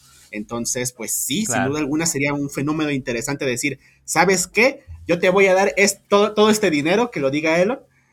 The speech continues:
Speaker 1: "yo te voy a dar todo este dinero que tú me pediste, pero te lo voy a dar a través de blockchain, y en esa blockchain va a quedar registrado cómo lo vas a utilizar". Eso sería algo impresionante, y bueno, pues sí, como dices, sería,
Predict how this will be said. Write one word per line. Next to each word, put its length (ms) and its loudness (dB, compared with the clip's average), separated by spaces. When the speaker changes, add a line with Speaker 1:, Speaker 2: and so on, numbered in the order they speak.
Speaker 1:
"yo 100 -4
te 80 0
voy 120 2
a 40 0
dar 160 -2
todo 140 2
este 220 -2
dinero 340 -2
que 160 -6
tú 220 -4
me 80 0
pediste, 600 -2
pero 440 4
te 80 -2
lo 100 -2
voy 140 2
a 60 2
dar 120 0
a 120 -4
través 380 -2
de 120 0
blockchain, 580 -2
y 180 -2
en 160 -2
esa 240 2
blockchain 580 -2
va 60 -2
a 60 -12
quedar 260 2
registrado 640 -4
cómo 300 0
lo 100 -2
vas 180 -6
a 40 -6
utilizar". 440 -10
Eso 240 2
sería 320 -2
algo 540 -6
impresionante, 1040 -6
y 160 -8
bueno, 300 -6
pues 160 -14
sí, 100 -6
como 280 -12
dices, 300 -6
sería, 400 -8